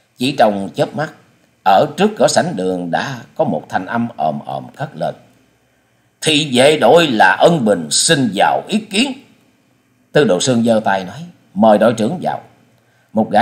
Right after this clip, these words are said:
võ sĩ trung niên thân hình to lớn, mình mặc áo gấm tiến vào trước mặt của Tôn Quỳnh Giao. Cách chừng năm bước, gã khom lưng nói: "Tỳ chức có việc gấp xin diện bẩm công chúa."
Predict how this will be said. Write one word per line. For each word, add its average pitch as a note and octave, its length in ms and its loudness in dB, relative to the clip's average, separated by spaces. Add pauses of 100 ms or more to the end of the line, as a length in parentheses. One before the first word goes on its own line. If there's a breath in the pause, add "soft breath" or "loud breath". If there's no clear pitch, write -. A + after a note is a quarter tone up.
võ A2+ 120 4
sĩ B2 220 -2
trung A2+ 300 0
niên A2+ 240 -2
thân A2+ 180 -2
hình D2+ 340 -8
to A2+ 220 2
lớn, C#3+ 280 -4 (460 soft breath)
mình G2+ 200 0
mặc G2 240 -4
áo D3 220 -2
gấm E3 260 -4 (120)
tiến F3 260 -4
vào C#2 360 -6 (320)
trước - 220 -4
mặt D#2+ 160 -8 (120)
của A#2+ 240 -4 (100)
Tôn A2 220 -2
Quỳnh C2 220 -12
Giao. F2 200 -10 (560 soft breath)
Cách - 220 0
chừng F#2+ 320 -2
năm B2 220 0
bước, E3 200 -4 (380)
gã E2 220 -2
khom E2+ 320 -4
lưng D2+ 240 -6
nói: C#2+ 120 -12 (840 loud breath)
"Tỳ C#3 280 2
chức B3 120 4 (100)
có A#3 180 8
việc A2 280 -2
gấp - 220 4
xin A2+ 460 2
diện A#2 280 0
bẩm A2 260 2
công G#2+ 300 0
chúa." F3+ 240 2